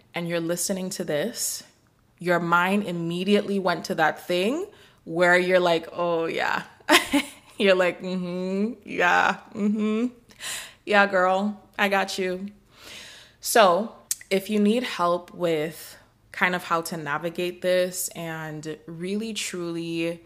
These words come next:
kind of figure out, like, if this is the right time to make that move, if, if it's the right time to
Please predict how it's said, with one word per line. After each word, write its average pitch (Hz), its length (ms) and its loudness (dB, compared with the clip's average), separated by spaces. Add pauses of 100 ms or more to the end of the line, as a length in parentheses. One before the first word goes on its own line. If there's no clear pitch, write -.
kind 262 260 2
of 320 100 2
figure 180 460 -2
out, 170 340 2
like, 156 540 -4 (100)
if 202 240 4
this 208 220 4
is 208 140 2
the 180 100 4
right 165 340 -2
time 175 680 -2
to 202 120 -8
make 165 320 -4
that 165 240 -2
move, 165 540 -6
if, 180 240 -4
if 165 420 -4
it's 170 200 -4
the 175 100 -2
right 160 300 -4
time 170 420 -4
to 160 560 -4